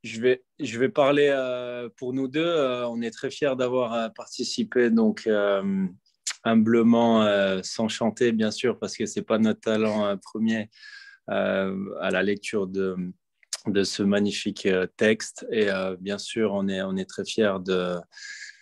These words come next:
euh, et très touchés de, de ce chant, euh, magnifique. Euh, l'espérance, ça, ça, ça renvoie un, un magnifique, euh,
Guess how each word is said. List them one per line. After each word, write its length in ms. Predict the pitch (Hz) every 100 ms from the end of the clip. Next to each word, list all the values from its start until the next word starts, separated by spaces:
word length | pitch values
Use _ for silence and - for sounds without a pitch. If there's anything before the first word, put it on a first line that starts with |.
| _ _
euh, 80 | 117
et 120 | 90
très 200 | 92 -
touchés 420 | 117 131 117 135 120
de, 420 | 110 107 104 101
de 240 | 98 104
ce 200 | 101 -
chant, 460 | 104 - 123 120 - -
euh, 320 | 98 95 95
magnifique. 840 | 101 107 107 - 110 110 - - -
Euh, 540 | 92 90 87 87 87 90 90 90 -
l'espérance, 760 | 104 95 - 107 92 107 104
ça, 180 | - 92
ça, 300 | - 90 90
ça 220 | - 92
renvoie 420 | 87 90 90 95 92
un, 320 | 87 85 87
un 100 | 92
magnifique, 640 | 95 101 95 - 98 -
euh, 400 | 95 90 87 85